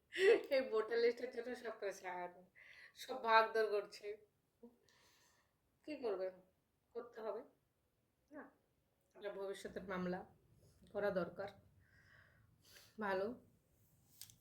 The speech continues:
যাই হোক, আজকে actually আজকে একাদশীটা ভালোই হয়েছে, শনিবারও ছিল। শনিবার দিন নিরামিষও রান্না হবে আমার, মানে নিরামিষ রান্না হয়েছে সব কিছু। আর একাদশী দিন তো এমনিও নিরামিষ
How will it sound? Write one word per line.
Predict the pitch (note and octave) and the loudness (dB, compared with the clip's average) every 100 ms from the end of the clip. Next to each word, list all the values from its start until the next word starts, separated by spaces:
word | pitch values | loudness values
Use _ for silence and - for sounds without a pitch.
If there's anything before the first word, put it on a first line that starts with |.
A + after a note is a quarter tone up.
| - - - - - G#3+ F#3+ F3+ F#3 | -20 -20 -20 -20 -18 -14 -14 -14 -8
যাই | G#3 G3 | -2 -2
হোক, | G#3 - - - - - - - - | -4 -12 -20 -20 -20 -20 -20 -14 -6
আজকে | G#3+ - C#4+ C#4 A#3 | -4 6 8 8 6
actually | A3 - - - C4 C4+ B3 | -2 -6 -20 -4 6 8 8
আজকে | - A#3 | 6 0
একাদশীটা | A#3+ A#3 A#3 A3+ G#3+ | 0 -2 -2 -2 2
ভালোই | G#3 A3+ | 4 6
হয়েছে, | G#3+ G#3+ A#3+ A#3+ - | 4 2 -2 -4 -4
শনিবারও | G#3 A3 A3 A3 G#3+ | 0 4 4 2 0
ছিল। | G#3+ A3+ C4+ - - _ _ _ _ _ _ _ - - - - _ - | -2 -2 -4 -10 -20 _ _ _ _ _ _ _ -20 -20 -20 -20 _ -4
শনিবার | A3 A3 A3 A3 | 0 4 4 2
দিন | A#3 A#3+ A#3 | 0 2 2
নিরামিষও | A3 A3 A3 A#3 G#3 | 4 4 2 0 2
রান্না | G#3 G#3 G#3+ | 2 2 2
হবে | G#3+ G#3+ G#3+ | 2 2 2
আমার, | G#3+ A3 G#3+ | 4 4 2
মানে | G#3 G3+ G3+ G#3 | 2 2 4 4
নিরামিষ | G#3+ G#3+ G#3+ A3+ | 4 4 0 -2
রান্না | G#3+ A3 | 0 2
হয়েছে | G#3+ G#3 G#3+ | 0 -2 -4
সব | G#3 - | -6 -6
কিছু। | G#3+ B3 B3+ C4 - - - - - _ G3+ | -6 -4 -4 -4 -20 -20 -20 -20 -20 _ -2
আর | F#3+ F#3 - A3 | 0 0 -2 -4
একাদশী | A3 G#3 G#3 A3+ A3 | 0 2 2 2 2
দিন | A3 | 2
তো | A3+ G#3+ | 4 4
এমনিও | G#3+ A3+ A3 | 4 4 4
নিরামিষ | G#3+ A3 A#3 | 4 6 4